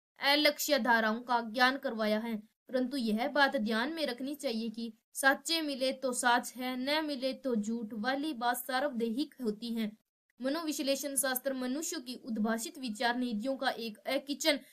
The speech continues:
अंश मान-, मात्र है। जीवन के,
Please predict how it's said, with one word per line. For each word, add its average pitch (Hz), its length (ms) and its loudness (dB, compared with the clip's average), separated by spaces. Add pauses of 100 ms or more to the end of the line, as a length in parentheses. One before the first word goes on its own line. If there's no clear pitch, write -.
(200)
अंश 277 240 0
मान-, 240 340 -2
मात्र 254 320 2
है। 262 320 -2 (280)
जीवन 302 440 0
के, 285 280 0